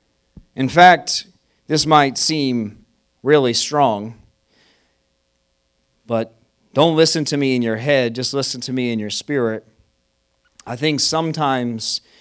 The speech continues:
even the way that we get people saved is, uh,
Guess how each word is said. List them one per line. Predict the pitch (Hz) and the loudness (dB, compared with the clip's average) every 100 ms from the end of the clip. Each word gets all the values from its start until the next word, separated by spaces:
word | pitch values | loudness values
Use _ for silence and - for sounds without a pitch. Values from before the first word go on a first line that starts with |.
| _ _ _ _ _ _ _ _ | _ _ _ _ _ _ _ _
even | 131 147 139 135 127 | -4 -2 -2 -2 0
the | 123 117 | 0 -2
way | 123 139 147 147 | 2 4 4 2
that | 139 127 | 0 -4
we | 131 127 | -6 -6
get | 113 139 139 | -4 -4 -4
people | 135 113 127 | -10 -8 -8
saved | - 156 147 131 120 117 110 - - _ _ _ _ _ _ _ _ - | -6 -4 -4 -2 -4 -6 -10 -14 -16 _ _ _ _ _ _ _ _ -2
is, | 139 143 139 131 - - - _ _ _ _ _ _ _ _ _ _ _ _ _ _ _ _ | 2 4 2 -2 -4 -4 -8 _ _ _ _ _ _ _ _ _ _ _ _ _ _ _ _
uh, | 127 127 127 123 | 0 2 2 0